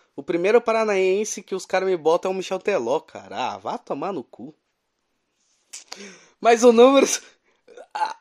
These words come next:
agora vem a questão. Número setenta e um. Se alguém souber quem é essa pessoa, cara.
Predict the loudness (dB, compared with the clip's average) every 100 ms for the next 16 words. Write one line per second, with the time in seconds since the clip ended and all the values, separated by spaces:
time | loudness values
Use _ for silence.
0 | -6 -2 2 2 2 0 0 0 0 -2
1 | -2 -4 0 0 0 -8 0 2 2 2
2 | 0 -2 -2 -2 -2 -4 -6 -6 -6 -6
3 | -2 -2 -2 -6 -6 -8 -8 -8 -4 -2
4 | -4 -10 -20 -20 -20